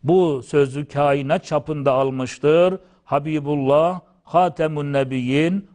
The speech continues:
Muhammed Aleyhisselam Efendimiz'i peygamberlerin hem sonuncusu hem imamı yapmıştır. Bütün beşeriyeti de ondan sonra gelenleri de ona ümmet olmaya, tabi olmaya davet etmiştir.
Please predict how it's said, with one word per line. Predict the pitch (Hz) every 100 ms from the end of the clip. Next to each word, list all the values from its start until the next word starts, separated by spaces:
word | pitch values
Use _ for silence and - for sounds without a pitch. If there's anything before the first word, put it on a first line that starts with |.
| -
Muhammed | 131 143 156 180 202
Aleyhisselam | 175 160 151 - 156 156 147
Efendimiz'i | 147 147 151 143 147 131 139
peygamberlerin | 127 156 139 139 139 135 135 127 120
hem | 104 196 170
sonuncusu | 151 156 151 131 135 135 120
hem | 175 160
imamı | 160 170 202
yapmıştır. | 220 208 202 240 - 254 269 311 _ _ _
Bütün | 123 151 - 240 262 165 120
beşeriyeti | 175 - 190 165 165 151 160
de | 160
ondan | 170 175 233
sonra | 208 180 170
gelenleri | 160 151 151 147 139 135
de | 131 208 240 _ _ _ _
ona | 151 151 190 160
ümmet | 156 143 185 -
olmaya, | 135 131 127 120
tabi | 117 - 147 151 170
olmaya | 160 127 123 117 147 180 - _ _ -
davet | 117 120 117
etmiştir. | 113 - 117 - 117